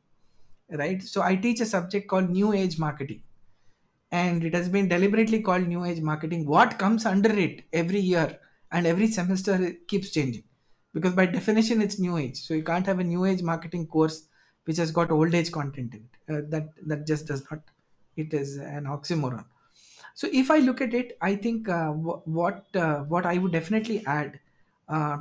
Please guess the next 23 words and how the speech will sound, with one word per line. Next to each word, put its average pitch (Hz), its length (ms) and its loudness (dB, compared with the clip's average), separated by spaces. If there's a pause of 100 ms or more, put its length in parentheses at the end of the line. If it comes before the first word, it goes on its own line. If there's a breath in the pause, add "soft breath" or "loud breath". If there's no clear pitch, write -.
to 208 220 0
the 196 220 0
existing 220 480 0
body 180 300 2
of - 140 -4
knowledge, 160 340 -2 (220)
knowledge 156 400 -2
which 147 160 -4
is 147 100 -4
already 147 340 0
there, 143 300 -4 (380 soft breath)
well 247 180 6
established, 190 540 0
and 220 120 -2
a 190 100 0
lot 185 140 2
of 185 140 0
those 175 320 -6 (380 soft breath)
criteria, 175 840 0 (300)
um, 147 400 -2 (440 soft breath)
uh, 147 240 -2
hold 160 400 2
good. 185 220 -2